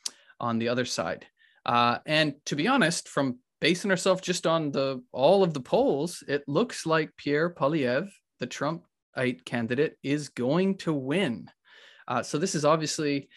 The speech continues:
something that we need to pay attention to, and we need to be able to explain, and we need to be able to understand as Marxists what to do about it and how to fight this threat,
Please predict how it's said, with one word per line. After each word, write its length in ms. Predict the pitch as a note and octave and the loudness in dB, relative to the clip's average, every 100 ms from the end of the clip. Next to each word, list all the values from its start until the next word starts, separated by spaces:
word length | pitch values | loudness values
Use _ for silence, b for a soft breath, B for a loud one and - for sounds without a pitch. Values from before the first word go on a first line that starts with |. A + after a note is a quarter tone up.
| b | b
something 360 | b - C#3+ D#3+ | b -4 0 2
that 100 | C3+ | 2
we 80 | C#3 | 2
need 160 | D3 | 0
to 60 | - | -2
pay 180 | - C3 | -2 -2
attention 500 | B2 - F3 - B2 | -2 -4 -4 -4 -8
to, 300 | - - F3 _ - b | -8 -10 -12 _ -20 b
and 80 | - | -2
we 60 | C#3 | 0
need 140 | C#3+ | 0
to 80 | C#3 | 0
be 80 | B2+ | 0
able 140 | B2+ | 0
to 40 | B2 | -4
explain, 800 | - - C3+ C3+ A#2+ A#2 D#3 - _ - | -6 -8 -4 -2 0 -2 -6 -10 _ -2
and 440 | C#3+ D#3+ E3+ D#3+ | 2 4 4 2
we 140 | D3 | 0
need 240 | C#3 E3 D#3+ | 0 0 -2
to 80 | C#3+ | -2
be 100 | D3 | -2
able 160 | C#3 | -2
to 100 | C#3 | -4
understand 520 | C3+ C3+ - C#3 C3 | -4 -6 -4 -6 -4
as 120 | B2 A#2+ | -4 -2
Marxists 540 | B2+ C3+ C3 B2 - _ _ _ _ | 0 -2 -6 -8 -10 _ _ _ _
what 260 | E3 E3 - | -2 -2 -2
to 100 | C3+ | -4
do 240 | B2 D3 | 0 2
about 300 | C#3+ B2+ A#2 | 4 4 4
it 100 | A#2+ - | 2 0
and 120 | A#2+ | -6
how 240 | A#2 D3 C3+ | 2 2 2
to 80 | |
fight 440 | A#2 - C#3+ C#3+ - B2 | 0 -6 -2 -2 -2 -6
this 340 | B2 - - | -6 -6 -12
threat, 280 | - G#2+ | -10 -10